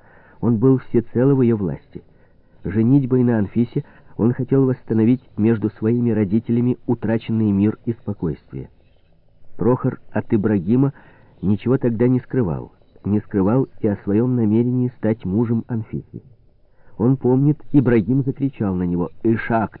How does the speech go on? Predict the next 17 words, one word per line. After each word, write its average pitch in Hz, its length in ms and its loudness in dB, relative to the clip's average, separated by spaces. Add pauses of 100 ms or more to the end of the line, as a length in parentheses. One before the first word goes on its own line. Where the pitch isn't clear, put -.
твоя 101 320 0
невеста 110 500 0
не 110 140 2
Анфиса, 104 580 -4 (560)
а 104 160 0
Нина 120 240 4
Куприян». 101 640 0 (640)
Этот 101 280 -4
каторжник 117 720 -2 (100)
Ибрагим 107 480 2 (100)
Аглы 107 460 0 (320)
вообще 104 460 -2
ненавидел 127 640 0
Анфису. 78 520 -8 (720)
Этот - 300 -4
простодушный 117 680 -2
каторжник 117 640 -6